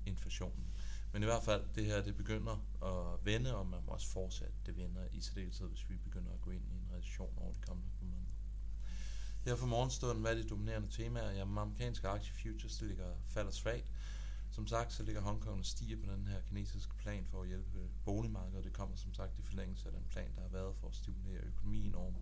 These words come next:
det her zero-covid-politikken. Stor volatilitet i kryptomarkederne efter defaulten af F T X-børsen. Udover det, så er der altså en relativt stille start på, hvad der kommer til at blive en relativt stille uge med hensyn til makro. Jeg tror, der kommer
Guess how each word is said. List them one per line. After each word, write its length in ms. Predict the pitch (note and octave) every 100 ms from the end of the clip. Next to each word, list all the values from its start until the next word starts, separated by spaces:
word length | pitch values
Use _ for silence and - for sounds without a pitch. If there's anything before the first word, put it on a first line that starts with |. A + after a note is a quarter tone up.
| -
det 80 |
her 100 | -
zero-covid-politikken. 1300 | - - F#2 F2+ - G#2 A2 - - G#2+ - G#2+ G#2+ G#2 - - - - -
Stor 300 | - B2+ A2+
volatilitet 680 | A2 G#2 A2 G2+ A#2 A2
i 200 | G#2 G2
kryptomarkederne 760 | - A2+ G#2+ A2 G2+ G2+ G2 F#2+
efter 300 | F#2+ - G2
defaulten 560 | F#2+ F#2 F#2+ F#2+ -
af 220 | F2+ F2 -
F 60 | -
T 100 | - A2
X-børsen. 500 | - - A2 F2 G#2 - - - - - -
Udover 300 | A#2 A2 G#2+
det, 240 | G#2+ A2
så 100 | -
er 40 | G2
der 120 | F#2
altså 200 | F2+ F#2+
en 120 | F#2 -
relativt 520 | F#2+ F#2+ G2 - - -
stille 300 | - G2 F#2+
start 300 | - G2+ -
på, 100 | -
hvad 120 | F2+
der 60 | F2+
kommer 300 | - G2 G#2
til 140 | -
at 100 | F#2+
blive 180 | - F#2
en 80 | F2+
relativt 460 | F#2 F2+ - - -
stille 380 | - F#2 F#2+
uge 160 | F#2 F#2+
med 160 | F#2 F#2
hensyn 340 | F#2 - G2+
til 160 | - E2+
makro. 400 | F2 F2 - G2 - - - - -
Jeg 60 |
tror, 160 | - G#2
der 60 |
kommer 280 | G2+ G2 G2